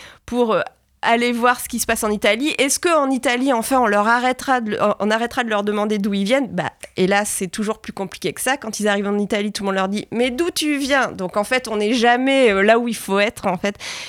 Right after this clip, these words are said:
Et c'est vrai que ce qui est génial avec ces deux, euh, ces deux comédiens, c'est qu'ils ont réussi à nous parler de la question très actuelle et très politique de l'identité,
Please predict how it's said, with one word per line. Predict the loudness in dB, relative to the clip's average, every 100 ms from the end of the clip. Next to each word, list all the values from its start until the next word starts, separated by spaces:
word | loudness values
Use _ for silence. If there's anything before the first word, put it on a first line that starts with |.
| -4
Et | -2
c'est | 0
vrai | -2 -2
que |
ce | -4
qui | -4
est |
génial | 0 0 2
avec | 0 -2
ces | -4
deux, | 0 2
euh, | 4 4 2 0
ces | 0 2
deux | 2 2
comédiens, | 2 2 2 -2 -4 -16 -18 -6
c'est | -4
qu'ils | 0 0 2
ont | 2
réussi | 2 0 -2 0
à | 0
nous | -2
parler | 0 0 0 -2
de | 0
la | -4
question | -2 -4 -2 -2 -4 -6
très | -2 0 0
actuelle | -2 -2 -2
et | -2
très | -2 0
politique | 0 0 -4 -6 -2
de | 0
l'identité, | 0 0 -2 -2 -6 -4 -4